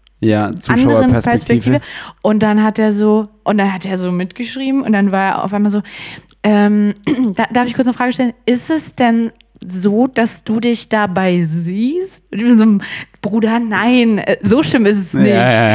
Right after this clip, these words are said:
Speaker 1: ja.
Speaker 2: Ich hab nicht meinen Körper verlassen."
Speaker 1: <laughs>
Speaker 2: Ähm, das passiert auch mal in ausgewählten Momenten, aber das ist nicht das, was mir im Alltag
Speaker 1: Ausgewählten Momenten,
Speaker 2: <laughs>
Speaker 1: ja.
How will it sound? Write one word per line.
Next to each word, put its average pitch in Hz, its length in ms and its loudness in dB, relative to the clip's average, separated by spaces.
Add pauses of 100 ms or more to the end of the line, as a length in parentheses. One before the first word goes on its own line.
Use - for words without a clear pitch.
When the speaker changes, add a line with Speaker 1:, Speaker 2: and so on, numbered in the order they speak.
Speaker 1:
ja. 120 60 2
Speaker 2:
Ich - 140 2
hab - 180 -2
nicht 220 180 2
meinen 233 220 2
Körper 233 320 2
verlassen." 208 680 2 (240)
Speaker 1:
<laughs> - 260 -14
Speaker 2:
Ähm, 202 560 0 (840)
das 220 180 -4
passiert 165 300 -2
auch 226 220 -2
mal 180 140 0
in 170 60 0
ausgewählten 185 440 0
Momenten, 185 400 0
aber 190 200 0
das 180 340 -2
ist 233 140 2
nicht 240 200 4
das, 185 180 -2
was 170 120 -2
mir 165 160 0
im 143 100 2
Alltag - 80 -4
Speaker 1:
Ausgewählten 123 580 0
Momenten, 226 280 2
Speaker 2:
<laughs> - 0 -
Speaker 1:
ja. 240 180 2